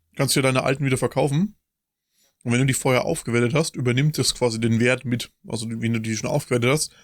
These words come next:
bekommst du beim Verkauf die Münzen wieder, die du schon reingesteckt hast.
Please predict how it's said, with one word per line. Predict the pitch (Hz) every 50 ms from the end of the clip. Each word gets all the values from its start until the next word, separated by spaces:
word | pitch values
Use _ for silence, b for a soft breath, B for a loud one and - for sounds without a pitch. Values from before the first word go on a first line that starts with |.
| b b
bekommst | _ - - 131 127 -
du | - 123
beim | 117
Verkauf | 117 117 - - 123 139 139 - -
die | - 120 117 117
Münzen | 117 120 123 139 131 127 120 117
wieder, | 120 123 120
die | 117 117
du | 113
schon | 113 117 -
reingesteckt | 123 123 120 113 - - - -
hast. | - -